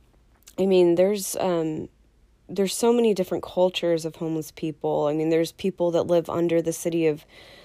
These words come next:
Las Vegas in these weird tunnels, and there's different sorts of encampments all over the world. Um, there's, again, there's travelers, there's what some travelers call humbums, like, you know, there's,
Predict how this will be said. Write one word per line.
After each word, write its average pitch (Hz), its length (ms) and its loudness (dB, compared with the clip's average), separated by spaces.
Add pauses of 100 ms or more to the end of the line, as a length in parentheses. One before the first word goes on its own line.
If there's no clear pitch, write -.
(140)
Las 175 320 -2
Vegas 165 560 2
in 160 60 0
these 151 200 -2
weird 165 400 0
tunnels, 170 800 -2
and 151 320 -2 (320)
there's 165 220 -2
different 170 420 -2
sorts 170 300 -6
of 156 100 -6
encampments 170 840 -2
all 160 160 2
over 160 200 0
the 160 80 0
world. 180 640 4 (580)
Um, 160 500 0 (160)
there's, 175 460 0 (160)
again, 170 340 2
there's 156 180 -2
travelers, 175 880 2
there's 151 420 0
what 160 240 0 (140)
some 160 420 -2
travelers 160 460 -2
call 143 260 2
humbums, 170 880 -2
like, 151 400 0 (580)
you 185 160 4
know, 180 480 8
there's, 170 560 2